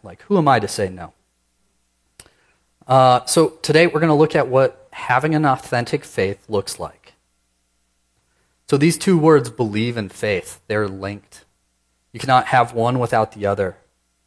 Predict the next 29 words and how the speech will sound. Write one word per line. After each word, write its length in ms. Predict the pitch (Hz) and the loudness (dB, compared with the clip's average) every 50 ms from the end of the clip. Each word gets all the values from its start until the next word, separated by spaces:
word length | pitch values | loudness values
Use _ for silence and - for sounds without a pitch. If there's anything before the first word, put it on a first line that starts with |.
| _ _ _ _ _ _ | _ _ _ _ _ _
and 140 | 113 113 113 | -6 -2 -2
they 220 | 117 117 113 110 | -2 -2 -4 -8
reinforce 760 | - 113 113 113 120 117 104 107 - - 104 107 113 110 - | -8 -6 -4 -4 -4 -4 -6 -10 -12 -10 -6 -6 -6 -6 -6
each 220 | 110 101 - - - | -12 -16 -16 -14 -14
other. 320 | 87 85 - 92 - _ _ _ _ _ _ _ | -14 -14 -14 -20 -20 _ _ _ _ _ _ _
So 280 | - - 123 110 110 110 | -6 -4 -2 0 -2 -2
they're 160 | - 113 104 | -2 -6 -6
kind 220 | - - 131 131 | -6 -6 -8 -8
of 140 | 123 110 - | -8 -8 -12
parallel 520 | - - 120 113 113 110 110 104 101 98 | -10 -4 0 0 2 2 2 0 0 -2
words 600 | 95 92 101 101 101 101 95 95 92 - - - - _ _ _ _ _ _ _ _ _ | -4 -6 -8 -8 -6 -6 -6 -8 -10 -14 -16 -16 -18 _ _ _ _ _ _ _ _ _
that 500 | 107 101 98 98 95 92 85 - _ _ _ _ _ _ _ _ _ _ _ _ _ _ _ _ | 0 0 2 2 0 -2 -4 -10 _ _ _ _ _ _ _ _ _ _ _ _ _ _ _ _
have 340 | - - - 107 101 101 98 | -12 -4 -2 0 -2 -2 -4
the 80 | 101 | -10
same 400 | 95 - - - 101 95 95 92 | -10 -10 -8 -6 -6 -6 -8 -8
definition, 720 | 90 92 85 - - - 90 85 80 - - 95 87 85 82 _ _ _ _ _ _ _ _ _ _ _ | -6 -8 -8 -8 -10 -16 -20 -20 -20 -18 -18 -18 -18 -18 -20 _ _ _ _ _ _ _ _ _ _ _
or 100 | 98 92 | -20 -12
not 180 | 110 110 95 90 | -8 -8 -8 -6
really 160 | 95 95 90 | -6 -8 -8
the 60 | 90 | -8
same 240 | 90 - 98 82 87 | -10 -12 -14 -14 -12
definition, 560 | 90 90 - - 95 92 90 - - 92 87 | -14 -14 -16 -14 -20 -20 -20 -18 -18 -18 -18
but 180 | 87 90 87 - | -16 -18 -16 -14
they, 200 | - 87 82 - _ _ _ _ _ _ _ _ _ | -12 -12 -12 -12 _ _ _ _ _ _ _ _ _
they 80 | 101 | -16
back 320 | 92 - 98 90 87 - - | -6 -2 0 0 0 -2 -6
each 160 | 95 - - | -12 -12 -10
other 240 | 85 82 85 82 82 | -10 -10 -8 -8 -8
up. 220 | 82 82 - _ | -8 -10 -10 _